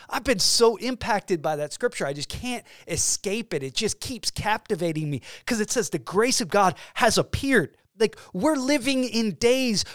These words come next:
when the grace of God is so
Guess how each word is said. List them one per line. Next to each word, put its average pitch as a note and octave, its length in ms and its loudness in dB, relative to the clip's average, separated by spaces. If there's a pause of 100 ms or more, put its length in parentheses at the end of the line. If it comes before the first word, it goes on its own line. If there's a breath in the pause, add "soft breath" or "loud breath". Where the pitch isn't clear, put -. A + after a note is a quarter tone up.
when A#3+ 200 2
the G3+ 60 2
grace A#3 580 2
of E3+ 280 -2
God A#3 400 4
is G3 180 0
so C4+ 800 8